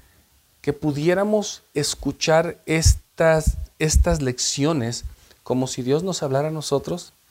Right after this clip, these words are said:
Bueno, David Whitmer am, él ya quería saber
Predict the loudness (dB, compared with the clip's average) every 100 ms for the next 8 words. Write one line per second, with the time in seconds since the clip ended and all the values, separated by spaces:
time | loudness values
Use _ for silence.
0 | _ -20 _ -8 -2 0 0 -2 _ _
1 | _ _ _ _ _ _ _ _ -8 0
2 | 2 4 2 2 0 0 -4 -4 _ _
3 | _ _ -20 _ _ 2 4 6 4 2
4 | -6 _ _ _ _ _ _ -4 0 0
5 | -2 -6 _ _ _ _ -2 0 0 -2
6 | -6 -6 -2 -4 0 -2 0 -2 -2